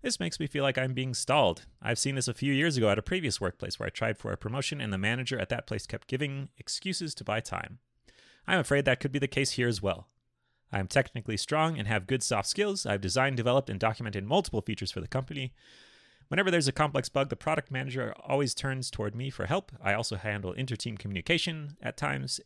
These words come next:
always am a part of the re-, interview panel while hiring new team members, and at most times the only person representing my team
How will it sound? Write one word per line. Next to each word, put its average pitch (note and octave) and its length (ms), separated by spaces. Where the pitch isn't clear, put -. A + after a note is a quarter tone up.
always C3+ 480
am G#2+ 300
a G2+ 100
part - 380
of G#2+ 160
the G2+ 100
re-, F2+ 160
interview B2 580
panel G#2 500
while G2 160
hiring A2+ 280
new G#2+ 120
team A#2 180
members, G#2+ 360
and G#2 320
at F#2+ 260
most B2+ 300
times A2 300
the - 120
only D3 260
person G#2+ 360
representing A2+ 560
my G#2+ 100
team E3 400